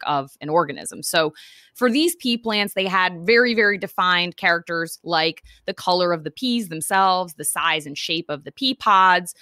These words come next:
the orientation and the colors of the blossoms on the pea plants, um, and also the height of the plants themselves. So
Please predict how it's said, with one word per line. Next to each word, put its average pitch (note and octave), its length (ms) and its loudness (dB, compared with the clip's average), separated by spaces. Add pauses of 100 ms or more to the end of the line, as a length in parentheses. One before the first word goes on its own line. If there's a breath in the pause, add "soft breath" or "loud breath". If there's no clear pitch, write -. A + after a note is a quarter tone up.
(220 loud breath)
the - 100 -6
orientation G3+ 720 0
and F3 100 -6
the E3 60 -10
colors E3 680 -4
of D#3+ 260 -2
the D#3+ 100 -4
blossoms F3 720 -6
on G#3 220 2
the A3 80 -4
pea A#3+ 200 -6
plants, C4+ 520 -4 (320 loud breath)
um, F3+ 220 2
and B3 120 4
also C#4+ 280 2
the G#3 80 2
height G#3 480 0
of E3+ 260 2
the E3 140 0
plants - 340 -16
themselves. - 460 -6
So G3 200 0